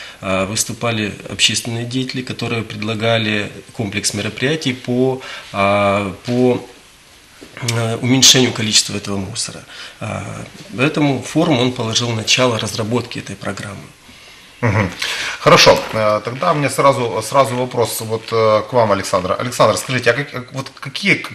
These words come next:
Speaker 2: по-вашему, вот вы, э, ну, вы сказали, что это большая комплексная проблема, э, всё, что связано с мусором. Какие, какие, по-вашему, самые большие проблемы сейчас вот, вот для вас,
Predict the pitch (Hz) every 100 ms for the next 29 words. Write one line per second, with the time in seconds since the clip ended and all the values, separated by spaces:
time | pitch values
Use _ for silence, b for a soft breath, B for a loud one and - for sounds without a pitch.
0 | - 127 120 107 - 98 95 95 101 104
1 | 113 104 101 104 104 117 107 - 135 185
2 | - 107 104 101 - 98 107 95 - 98
3 | 101 139 247 202 107 B B B B 104
4 | 104 101 - 113 107 113 104 98 - 95
5 | 95 98 131 98 90 147 147 - 113 113
6 | - 101 95 123 110 98 92 95 - 92
7 | 110 156 143 104 - 113 - 101 - _
8 | - 107 - - 117 117 110 92